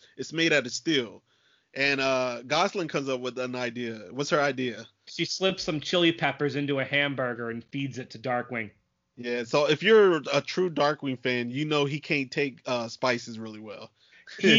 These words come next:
Speaker 2: even,
Speaker 1: <laughs>
Speaker 2: he even asks her if it's a chili burger, and she's like, "No, Dad, I know what spicy food does to you."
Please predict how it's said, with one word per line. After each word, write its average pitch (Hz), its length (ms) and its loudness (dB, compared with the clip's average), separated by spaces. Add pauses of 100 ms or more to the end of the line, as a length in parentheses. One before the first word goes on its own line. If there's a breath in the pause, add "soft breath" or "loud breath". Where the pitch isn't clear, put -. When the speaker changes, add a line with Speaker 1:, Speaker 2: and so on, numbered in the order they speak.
Speaker 2:
even, 208 140 2
Speaker 1:
<laughs> 131 60 -2
Speaker 2:
he 190 80 2 (100)
even 220 160 0
asks 190 380 0
her 156 180 2
if 147 160 -2
it's 151 200 -8
a 131 120 0
chili 151 340 -2
burger, 139 400 0
and 131 100 -8
she's 175 180 -8
like, 170 160 -4
"No, 247 540 2
Dad, 175 200 -2
I 269 140 -2
know 320 180 0
what 165 160 2
spicy 147 420 -4
food 147 280 -4
does 143 220 0
to 147 120 -4
you." 139 400 0